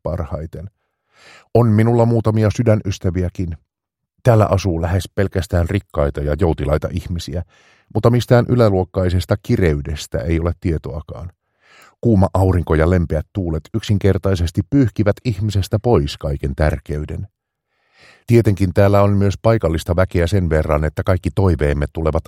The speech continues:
asianmukaisesti toteutetuiksi. Miehet ovat hauskoja ja eloisia, he osaavat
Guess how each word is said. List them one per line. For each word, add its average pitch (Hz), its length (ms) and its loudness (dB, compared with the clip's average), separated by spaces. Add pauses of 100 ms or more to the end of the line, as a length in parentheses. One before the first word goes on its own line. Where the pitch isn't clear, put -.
asianmukaisesti 85 920 -2 (140)
toteutetuiksi. 76 1000 -6 (1000)
Miehet 147 300 4 (100)
ovat 131 200 0
hauskoja 123 640 2
ja 120 100 0
eloisia, 95 600 -2
he 80 200 0
osaavat 104 360 0